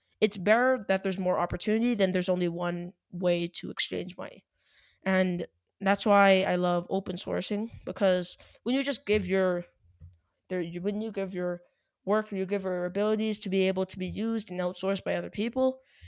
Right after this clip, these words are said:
it's really awesome that you just make that so other people can use it to their own personal gain or advantage, just crediting you. And that's why crypto is so awesome, because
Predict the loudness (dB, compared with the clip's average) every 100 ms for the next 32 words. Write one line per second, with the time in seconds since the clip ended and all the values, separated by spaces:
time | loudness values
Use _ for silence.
0 | -20 _ _ -4 0 4 4 6 4 2
1 | 0 0 -2 -6 -2 -2 -2 -2 -2 -2
2 | 0 2 0 -2 -4 -4 -2 -2 -2 0
3 | 0 -2 -6 0 4 4 2 -2 -4 -2
4 | -4 -4 -4 -6 -12 _ _ _ 0 2
5 | 2 0 0 0 0 -4 -10 -14 -16 -12
6 | -4 -4 -4 -2 2 2 -2 -8 -12 -16
7 | -20 _ -20 _ _ _ 0 4 4 2
8 | 0 -2 -4 -8 _ 0 2 4 2 2
9 | -2 2 4 4 4 2 2 0 -4 -6
10 | -16 _ _ _ _ _ _ _ 0 4
11 | 4 4 2 -2 -4 -10 -6 0 2 2
12 | -2 -6